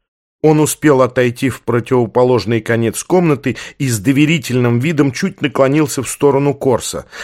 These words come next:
"Знаете, что я вам скажу? У вас там ходит легенда о книжнике-убийце из Барселоны. Так вот, я тоже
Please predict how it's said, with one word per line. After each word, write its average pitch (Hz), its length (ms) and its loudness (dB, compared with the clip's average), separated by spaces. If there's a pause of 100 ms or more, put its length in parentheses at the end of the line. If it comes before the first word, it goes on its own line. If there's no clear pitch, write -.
(120)
"Знаете, 147 460 0
что - 180 -4
я 180 140 4
вам 131 200 2
скажу? 85 560 -2 (560)
У 113 120 0
вас 123 300 0
там 120 220 -2
ходит 113 440 -4
легенда 120 640 0 (340)
о 113 140 2
книжнике-убийце 127 1500 -2
из 98 160 -4
Барселоны. 101 800 -2 (720)
Так 113 220 -6
вот, 110 440 -2 (400)
я 113 180 2
тоже 110 600 0